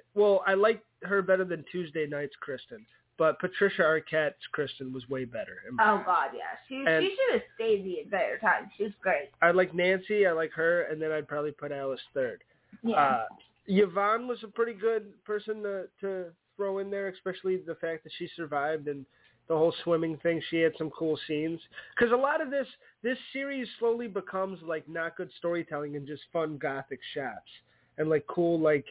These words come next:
Speaker 1: if Tim Burton did a horror movie type deal shit. But
Speaker 2: It just
Speaker 1: it's
Speaker 2: didn't work.
Speaker 1: It didn't work. Greta was very just a model nothing character with a disgusting
Speaker 2: I
Speaker 1: death.
Speaker 2: couldn't wait for her to die.
Speaker 1: Dan was the most nothing character of the last one, even though he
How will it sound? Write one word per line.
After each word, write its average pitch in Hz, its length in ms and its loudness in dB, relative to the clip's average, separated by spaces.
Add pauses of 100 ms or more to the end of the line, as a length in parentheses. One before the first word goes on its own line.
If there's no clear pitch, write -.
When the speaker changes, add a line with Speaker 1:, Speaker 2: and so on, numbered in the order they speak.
(140)
Speaker 1:
if 175 200 2
Tim 165 240 2
Burton 156 280 4
did 151 120 4
a 139 60 2
horror 143 300 0
movie 135 420 -4
type 113 220 -12
deal 95 200 -12 (140)
shit. 98 180 -14 (640)
But 156 320 4 (640)
Speaker 2:
It 240 100 -14
just 196 120 -8
Speaker 1:
it's 214 180 -14
Speaker 2:
didn't 196 260 -8
work. 156 200 -12 (240)
Speaker 1:
It 180 60 -4
didn't 247 220 0
work. 254 280 2 (320)
Greta 220 380 6
was 240 240 -2 (220)
very 202 380 0 (100)
just 185 220 -6
a 175 40 -8
model 160 420 -8
nothing 151 600 -10 (100)
character 147 600 -4 (180)
with 156 180 -8
a 147 40 -6
disgusting 143 580 -8
Speaker 2:
I 240 120 4
Speaker 1:
death. 262 80 -2
Speaker 2:
couldn't 226 200 -2
wait 208 260 -8
for 175 80 -6
her 165 180 -2
to 131 140 -14
die. 107 840 -8
Speaker 1:
Dan 240 400 2
was 226 180 -2
the 190 100 -4
most 185 320 -2
nothing 175 380 -8
character 165 460 -6
of 151 120 -6
the 151 80 -6
last 151 380 -4
one, 139 120 -8
even 147 200 -8
though 139 120 -6
he 147 120 -8